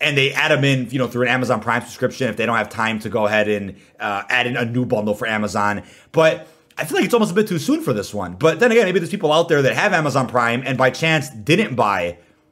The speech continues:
this bundle, play M W two a lot, and like, "Hey, free cosmetics in game." Wh-, what are your thoughts on them doing this for free? 'Cause I feel like there's some people out there that could definitely complain, "Hey, I just bought it. I have Amazon Prime.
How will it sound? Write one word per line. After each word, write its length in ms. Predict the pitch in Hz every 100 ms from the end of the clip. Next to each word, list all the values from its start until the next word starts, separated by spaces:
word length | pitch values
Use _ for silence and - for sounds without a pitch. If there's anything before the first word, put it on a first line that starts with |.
| -
this 140 | 131
bundle, 400 | - 123 113 117
play 300 | 113 - 190
M 80 | 214
W 220 | 131 110 104
two 180 | 113
a 20 | 110
lot, 220 | 110 110
and 80 | 123
like, 80 | 156
"Hey, 260 | 254 -
free 240 | _ - 160
cosmetics 440 | 170 139 160 156
in 80 | 151
game." 380 | 196 170 139 123 - _ _ -
Wh-, 180 | 147
what 60 | 175
are 60 | 262
your 80 |
thoughts 200 | 214 196 180
on 40 |
them 100 | 151
doing 140 | 135
this 100 | 151
for 100 | 135
free? 200 | 104 165
'Cause 80 | 120
I 40 | 113
feel 120 | 160
like 100 | 143
there's 140 | 131
some 80 | 131
people 180 | 135 117
out 140 | 120
there 100 | 123
that 60 | 107
could 100 | 107
definitely 240 | 123 117
complain, 300 | 104 98 139
"Hey, 100 | 165
I 80 | 101
just 180 | 139 98
bought 220 | 175 196
it. 80 | 143
I 80 | 123
have 160 | 196
Amazon 340 | 156 135 127 117
Prime. 480 | 131 127 127 123